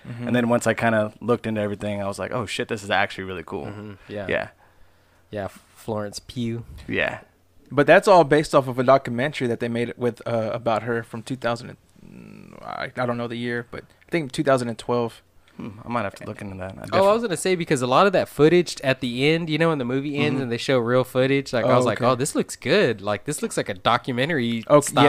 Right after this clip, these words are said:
Speaker 1: yeah.
Speaker 3: footage."
Speaker 1: Mm-hmm. Yeah, so that's pr-, I don't, I don't know what that's called, but I saw that first,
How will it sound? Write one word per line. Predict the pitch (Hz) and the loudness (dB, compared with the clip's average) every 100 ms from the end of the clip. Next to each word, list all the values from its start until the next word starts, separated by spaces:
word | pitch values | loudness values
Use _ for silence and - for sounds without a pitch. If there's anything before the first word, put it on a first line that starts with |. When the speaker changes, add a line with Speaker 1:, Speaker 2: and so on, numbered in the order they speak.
| 127 | 6
Speaker 1:
yeah. | |
Speaker 3:
footage." | 123 127 120 113 | 4 2 2 -2
Speaker 1:
Mm-hmm. | 131 135 110 127 | -2 -2 2 6
Yeah, | 131 120 | 6 6
so | 123 | 2
that's | 120 123 | 0 0
pr-, | - - | 0 4
I | 147 | 6
don't, | 170 180 | 6 6
I | 139 | 6
don't | 147 160 | 6 6
know | |
what | 151 127 | 6 6
that's | 139 151 | 6 4
called, | - 165 147 | 4 4 4
but | 127 | 4
I | 127 | 4
saw | 139 - 170 | 4 6 6
that | 151 110 - | 6 2 0
first, | 139 123 - | 2 2 -4